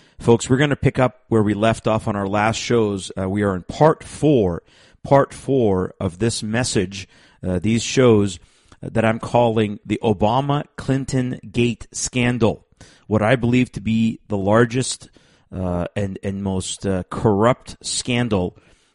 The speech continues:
in the history of our nation, especially as it relates to, uh, all the way up to the president, the former president of the United States. Um, folks, on the last shows, we have gone through a lot of material.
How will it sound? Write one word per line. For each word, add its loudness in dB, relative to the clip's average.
in -2
the -2
history -2
of 2
our 0
nation, -6
especially 0
as -2
it -6
relates -4
to, 0
uh, -6
all 2
the 2
way 2
up -6
to -6
the -6
president, -2
the -8
former 2
president -4
of -10
the -6
United -4
States. -2
Um, 2
folks, 0
on 0
the -4
last 0
shows, 2
we 0
have 2
gone 0
through 0
a -2
lot 2
of -4
material. 0